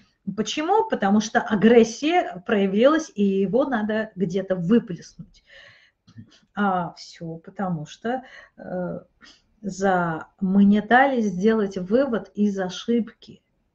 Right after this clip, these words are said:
что, «Ну да, ошибка была, это нормально, а кто не делает?» А вы знаете, сколько раз Эдисон сделал ошибки,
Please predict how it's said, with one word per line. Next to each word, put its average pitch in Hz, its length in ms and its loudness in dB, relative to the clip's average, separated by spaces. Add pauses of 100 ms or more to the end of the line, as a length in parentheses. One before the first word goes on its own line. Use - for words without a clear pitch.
(320)
что, 170 240 -12
«Ну 208 220 -4
да, 277 260 0
ошибка 214 500 -10
была, 175 280 -4
это 214 160 -6
нормально, 180 520 0
а 190 40 -6
кто 190 240 -10
не 208 160 0
делает?» 175 480 -10 (380)
А 175 60 -4
вы 180 80 2
знаете, 233 320 0
сколько - 400 -2
раз 196 220 0
Эдисон 190 400 -4
сделал 180 380 0
ошибки, 214 680 -2